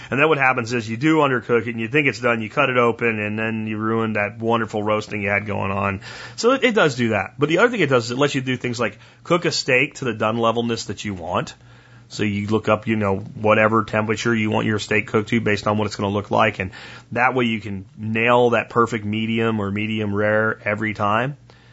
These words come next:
You know, or if you wanna almost ruin it, you can do medium well. And if you wanna ruin it, you can do well. But at least you only ruin it just enough to get well done.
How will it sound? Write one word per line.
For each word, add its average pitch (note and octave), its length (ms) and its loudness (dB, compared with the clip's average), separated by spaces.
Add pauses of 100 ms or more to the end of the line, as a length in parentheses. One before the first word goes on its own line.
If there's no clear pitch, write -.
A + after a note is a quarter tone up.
(120)
You G#2+ 100 -4
know, A2+ 180 4
or G#2+ 180 4
if F#2+ 100 -6
you G#2+ 100 -4
wanna G#2+ 240 2
almost A2+ 440 0
ruin A#2 160 -2
it, A2+ 80 -4
you G#2+ 60 -6
can G#2+ 80 -6
do A2 140 -6
medium G#2 340 -6
well. G#2 240 0
And G#2+ 80 -2
if G2 60 -10
you G#2 80 -4
wanna G#2+ 200 2
ruin A2 280 0
it, A2 60 -6
you G#2 60 -8
can G#2+ 100 -6
do G#2 100 -4
well. A2 340 4
But A2 100 -2
at G#2+ 60 -6
least A#2+ 220 -2 (220)
you D3 160 4
only F3+ 200 6
ruin C#3 380 6
it A#2+ 160 -2
just C3+ 420 2
enough C#3 400 4
to C#3 80 -10
get C3 200 0
well B2+ 200 2
done. C3 380 0